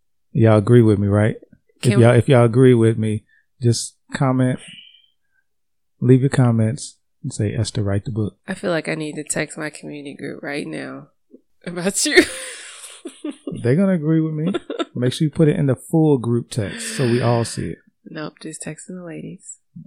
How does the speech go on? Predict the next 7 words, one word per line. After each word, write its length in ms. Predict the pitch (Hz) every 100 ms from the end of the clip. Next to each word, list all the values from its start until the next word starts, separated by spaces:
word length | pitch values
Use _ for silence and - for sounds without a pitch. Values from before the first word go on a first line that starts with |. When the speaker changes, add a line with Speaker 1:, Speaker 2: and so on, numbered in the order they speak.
| _ _ _ _ _ - - -
Speaker 2:
Number 960 | 202 190 214 247 254 254 254 240 240 254 _ _ -
two. 800 | - 185 175 151 131 131 117 175 - _ _ _ _ _ -
Speaker 1:
This 300 | 120 202 202
one 220 | 156 131
is 400 | 127 127 117 -
a, 640 | 127 110 110 104 104 101 - -
um, 440 | 62 123 123 123